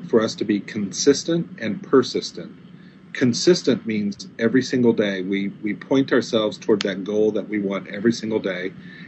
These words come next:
And persistent means especially the days where it's hard or that we don't want to do it.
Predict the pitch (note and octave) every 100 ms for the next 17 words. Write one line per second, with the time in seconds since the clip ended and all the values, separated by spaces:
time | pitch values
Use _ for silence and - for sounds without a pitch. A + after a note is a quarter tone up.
0 | - - G#2 G2 - - D#3+ E3 - G#2
1 | - G2+ G#2 G#2 F#2+ F2+ - - - C3
2 | B2+ - B2+ A2+ G#2+ G#2 G2+ G2+ G2 -
3 | - - - A2+ G#2 - - A#2+ G2 F2
4 | F2 G2 G2 - G#2+ G#2+ F2+ G2 G2 E2+
5 | - G2 F#2+ F2